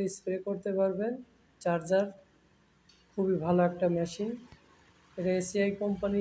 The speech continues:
স্মার্ট, খুবই ভালো নতুন ব্র্যান্ডের মেশিন।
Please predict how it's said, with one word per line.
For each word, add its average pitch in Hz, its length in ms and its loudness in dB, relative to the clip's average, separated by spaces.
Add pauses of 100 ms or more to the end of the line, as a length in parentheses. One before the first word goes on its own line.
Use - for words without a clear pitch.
স্মার্ট, 196 480 -2 (840)
খুবই 202 240 4
ভালো 180 320 6
নতুন 190 420 2
ব্র্যান্ডের 175 440 2
মেশিন। 175 360 -6